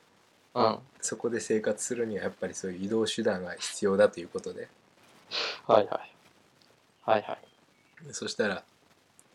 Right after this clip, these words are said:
Speaker 2: <clears throat> で、そしたらね、あの、その主人公が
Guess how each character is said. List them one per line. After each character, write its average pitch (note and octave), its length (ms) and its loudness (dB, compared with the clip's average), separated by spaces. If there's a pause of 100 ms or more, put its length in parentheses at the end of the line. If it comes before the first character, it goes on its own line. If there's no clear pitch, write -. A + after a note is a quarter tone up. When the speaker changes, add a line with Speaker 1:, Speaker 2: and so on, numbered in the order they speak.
Speaker 2:
<clears throat> - 1900 0
で、 G2+ 100 -6
そ A2+ 140 -6
し - 80 -6
た A2+ 140 2
ら G2 100 2
ね、 - 240 -8 (300)
あ G2 160 0
の、 - 280 -10 (2750)
そ C3 100 -2
の A2 80 2
主 B2 140 0
人 C#3 260 4
公 - 260 -6
が F#2+ 300 0